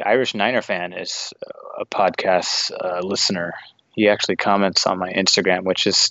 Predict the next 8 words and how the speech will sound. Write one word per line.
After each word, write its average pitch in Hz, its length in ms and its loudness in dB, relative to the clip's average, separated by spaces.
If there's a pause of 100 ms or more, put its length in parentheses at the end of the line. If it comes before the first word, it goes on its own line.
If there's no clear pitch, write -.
(120)
s-, - 300 4 (180)
mostly 113 560 6
<laughs> - 20 4
unrelated 104 720 0 (420)
to 143 120 2
our 104 160 6
show, 135 400 2
but 143 300 4